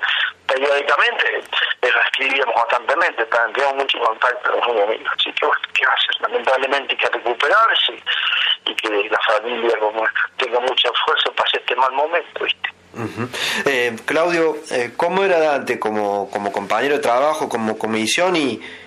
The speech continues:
Speaker 2: y como ser humano, como amigo? ¿Cómo, eh, cuáles eran sus cualidades, eh, desde tu punto de vista?
Speaker 1: Ah, él era una persona muy activa, ¿viste? Una persona que, que siempre quería hacer algo, que siempre,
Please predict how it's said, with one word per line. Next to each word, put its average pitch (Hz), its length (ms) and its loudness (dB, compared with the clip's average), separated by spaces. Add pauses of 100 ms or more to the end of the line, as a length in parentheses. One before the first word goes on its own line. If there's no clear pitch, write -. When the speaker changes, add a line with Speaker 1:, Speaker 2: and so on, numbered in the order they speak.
Speaker 2:
y - 80 -18
como 120 220 0
ser 156 220 2
humano, 123 760 2
como 107 320 0
amigo? 123 360 2
¿Cómo, 123 400 0 (320)
eh, 110 100 0
cuáles 147 240 2
eran 151 220 2
sus - 200 -4
cualidades, 117 800 2
eh, 98 140 0
desde 104 240 0
tu 107 160 -4
punto 113 240 0
de 104 60 4
vista? 95 360 -2 (1400)
Speaker 1:
Ah, 175 220 4
él 151 320 4 (220)
era 147 120 2
una 151 120 4
persona 139 500 2
muy 147 180 2
activa, 160 640 2 (480)
¿viste? 123 240 0
Una 120 140 2
persona 127 560 2
que, - 220 0 (480)
que - 100 0 (100)
siempre - 500 0
quería 120 280 0
hacer 127 240 2
algo, 143 460 4
que 110 100 2
siempre, - 560 0